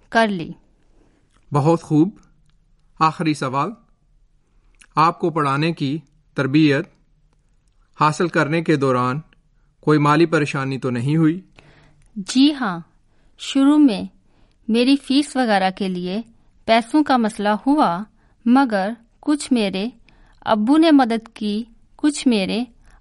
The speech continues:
Speaker 1: اپنے جمع کیے ہوئے پیسے تھے، اور پھر یہاں میں جز وقتی کام کر کے اپنے اخراجات پورے کرنے لگی۔
Speaker 2: آپ سے بات کر کے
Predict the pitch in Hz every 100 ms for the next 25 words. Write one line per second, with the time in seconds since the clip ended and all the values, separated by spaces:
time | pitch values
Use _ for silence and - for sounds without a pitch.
0 | _ 226 226 - 226 214 196 254 _ _
1 | _ - 185 247 285 294 247 220 208 190
2 | 190 247 - _ _ 214 214 - 208 -
3 | 180 175 _ _ _ - 277 277 - 269
4 | 285 202 254 _ _ _ _ 202 233 220
5 | 240 233 214 196 180 262 _ _ 190 294
6 | 285 214 220 - 214 226 - 233 269 269
7 | 220 190 - 190 208 _ _ _ _ _
8 | 247 247 226 202 196 - 220 220 233 202
9 | 196 202 - - _ _ _ _ _ _
10 | 254 262 240 240 - 226 208 208 214 208
11 | 202 220 165 _ _ _ _ _ _ _
12 | _ _ _ _ _ _ _ 156 165 -
13 | 160 139 135 - 139 131 - 131